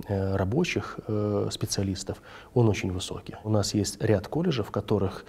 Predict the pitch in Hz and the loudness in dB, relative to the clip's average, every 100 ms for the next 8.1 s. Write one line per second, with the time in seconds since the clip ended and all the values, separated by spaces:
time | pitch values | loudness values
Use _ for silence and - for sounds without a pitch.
0 | - - - - 117 95 92 87 113 190 | -18 -12 -4 4 6 6 4 2 2 2
1 | 196 - - 101 - - 85 - - - | 0 -4 -4 -2 -2 -2 -2 -4 -10 -2
2 | 101 - - 101 98 85 87 90 - - | -2 0 -2 0 0 2 0 -2 -4 0
3 | 190 190 - - - - - - - 98 | 0 0 -4 -8 -14 -16 -16 -10 -4 -2
4 | 98 104 98 98 113 180 139 143 139 110 | 0 0 2 2 2 4 4 4 2 0
5 | 104 104 - - - - - - - - | 2 2 0 -8 -12 -20 -20 -20 -20 -20
6 | - - - - - - 110 110 127 - | -20 -20 -20 -20 -20 0 4 6 4 4
7 | 107 104 107 107 95 - - 104 165 208 | 0 0 -2 0 -2 -4 -2 2 4 2